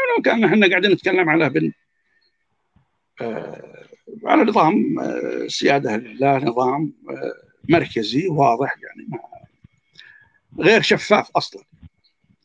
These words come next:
آه، آه، حنا بالنسبة لنا لا، آه، مثلنا مثل العالم، مثل البشر يعني، سواء كان النظام النيوزيلندي، سواء كان النظام الأسترالي، سواء كان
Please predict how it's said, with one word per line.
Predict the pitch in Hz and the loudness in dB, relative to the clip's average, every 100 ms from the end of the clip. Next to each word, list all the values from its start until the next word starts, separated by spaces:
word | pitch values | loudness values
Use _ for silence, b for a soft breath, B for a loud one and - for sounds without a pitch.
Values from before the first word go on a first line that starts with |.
| - - | -20 -20
آه، | 117 123 - - - 135 - - - | -18 -16 -14 -14 -12 -12 -6 -4 -2
آه، | - | 0
حنا | 175 262 214 | 6 6 6
بالنسبة | 208 220 - 185 | 4 4 4 4
لنا | 202 | 4
لا، | 202 214 - _ | 2 0 -2 _
آه، | - - - - 143 _ _ B B B - | -20 -16 -14 -16 -20 _ _ B B B 2
مثلنا | 165 170 - | 4 6 6
مثل | 269 151 165 | 6 6 6
العالم، | 139 160 120 120 | 6 4 0 -4
مثل | - 139 | -4 -4
البشر | 135 - 117 - _ | -2 -4 -8 -18 _
يعني، | _ 107 113 120 120 | _ _ -20 -18 -12
سواء | - 127 123 | -8 -6 -6
كان | 123 127 | -6 -6
النظام | 120 117 117 113 | -4 -4 -4 -4
النيوزيلندي، | 113 104 110 131 135 | -6 -8 0 2 2
سواء | - - - | -2 -6 -6
كان | - - | -10 -8
النظام | - 165 | -6 -6
الأسترالي، | - - - 110 139 131 | -8 -8 -6 2 4 4
سواء | 135 - - | 0 -4 -6
كان | - 110 113 | -8 -8 -8